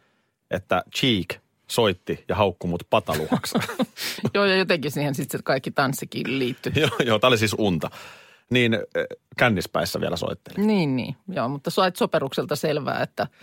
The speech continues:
Speaker 1: Ja silleen mä
Speaker 2: että
Speaker 1: raivostuin, että mä huusin sille sinne puhelimeen takaisin ja sit se löi luurin korvaan.
Speaker 2: Joo,
Speaker 1: Tälleen
Speaker 2: joo.
Speaker 1: se meni.
Speaker 2: Joo, ja oliko niin, että hän tanssi sun, ei kun siis haukkui sun tanssimisenkin?
Speaker 1: Jostain syystä se oli kattomassa siellä.
Speaker 2: Aa,
Speaker 1: Ja, ja sitten,
Speaker 2: no niin.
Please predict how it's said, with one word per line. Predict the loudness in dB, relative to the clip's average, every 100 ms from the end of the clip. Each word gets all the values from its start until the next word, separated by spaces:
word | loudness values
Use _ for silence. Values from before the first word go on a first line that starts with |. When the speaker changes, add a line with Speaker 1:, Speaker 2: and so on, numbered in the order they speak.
| -20 -4
Speaker 1:
Ja | 0
silleen | 4 4
mä | 6
Speaker 2:
että | 6
Speaker 1:
raivostuin, | 6 4 2 -2
että | 2
mä | 2
huusin | 2 0
sille | -2 -4
sinne | -4 -2
puhelimeen | 2 2 2 -2
takaisin | 0 0 0 -2
ja | -2
sit | -2
se | -2
löi | 0
luurin | 0 -2 -6
korvaan. | -12 -14 -8 0
Speaker 2:
Joo, | 4
Speaker 1:
Tälleen | 4 4
Speaker 2:
joo. |
Speaker 1:
se | 2
meni. | 0 4
Speaker 2:
Joo, | 6
ja |
oliko | 6 6 4
niin, | 4
että | 4 2
hän | 4
tanssi | 2 2
sun, | -2 -2 0
ei | 0 0
kun | 0
siis | -2 0
haukkui | 0 -2 -4
sun | 0
tanssimisenkin? | 2 0 -2 -4 -4 -4 2
Speaker 1:
Jostain | 4 4
syystä | 2 2
se | 2
oli | 4
kattomassa | 2 2 -4 -4 -6
siellä. | -8 -8 0
Speaker 2:
Aa, | 2 2 2
Speaker 1:
Ja, | 2
ja | 4
sitten, | 2 2 2
Speaker 2:
no |
niin. | 0